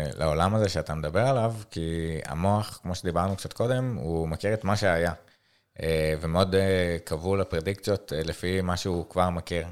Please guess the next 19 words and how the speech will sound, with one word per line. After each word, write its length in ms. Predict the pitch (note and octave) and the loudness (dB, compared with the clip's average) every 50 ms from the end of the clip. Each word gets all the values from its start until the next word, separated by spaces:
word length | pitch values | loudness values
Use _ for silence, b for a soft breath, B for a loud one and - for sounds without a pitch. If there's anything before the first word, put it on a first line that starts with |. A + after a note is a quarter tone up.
| E2+ - | -10 -10
אז 220 | - D#2+ D#2+ E2 | -8 -8 -4 -2
היכולת 460 | D#2+ D2+ D2 D2+ - - F#2 G2 F#2+ | -2 -2 -2 -2 0 0 2 2 0
של 320 | - - F2 E2+ D#2+ D2+ C#2+ | 0 -2 -4 -2 -2 -4 -4
ה-, 180 | D2 D2 D2 D#2+ F2+ F#2+ - | -6 -6 -8 -10 -12 -10 -4
מה 180 | - F#2 G2+ | 0 0 0
אם 340 | F#2+ C#2 F#2 G#2+ A2 G#2 G2 E2+ | 0 0 -2 -2 -2 -2 -4 -4
לייצר 460 | D#2+ D#2+ D#2+ - - F#2 F#2+ F#2 F2+ | -4 -6 -6 -4 0 0 0 0 0
באמת, 320 | E2+ F2 E2+ E2+ E2+ - | -2 -4 -4 -4 -6 -8
כמו 140 | - - D#2 | -10 -10 -8
שאמרנו, 540 | D#2 - D#2 E2+ E2 E2 E2+ E2 D#2+ D#2+ D#2+ | -6 -4 -2 -2 -2 -2 -2 -4 -4 -4 -4
הרחקה, 540 | D#2 D2+ D2+ - - - - - F2 F#2 F2 | -4 -6 -6 -8 -10 -8 -6 -2 0 0 2
עולם, 380 | E2+ E2 E2 E2+ E2+ E2+ E2 E2+ | 2 2 2 2 2 0 -2 -4
אה, 100 | E2+ E2+ E2+ b b b b b b b b b b - | -4 -6 -6 b b b b b b b b b b -8
אלטרנטיבי, 800 | E2 D#2+ E2 D#2+ D#2+ D2+ D2 - G2 G2+ G2+ G2 G2+ G2+ G2 F#2+ F#2 F#2 - - | -8 -4 -4 -4 -4 -4 -6 -4 -4 -4 -2 -2 -2 -4 -4 -4 -6 -10 -12 -8
אה, 160 | E2+ E2 E2 D#2+ | -6 -6 -4 -4
שונה, 340 | - - D#2+ E2 F#2+ G2 F#2 | -4 -4 -4 -2 -2 -2 -2
חופשי 320 | - E2 D#2 - - G#2 | -4 -6 -6 -4 -2 -2
יותר, 420 | G#2+ A#2 A2 - G2+ G2+ G2+ G#2+ A2+ A#2 A2 - - | -2 -2 -2 -2 -2 -2 -2 -2 -4 -6 -8 -10 -10
אה, 400 | E2+ F2 E2+ E2+ F2 E2+ E2+ E2+ | -8 -6 -4 -4 -2 -2 -2 -4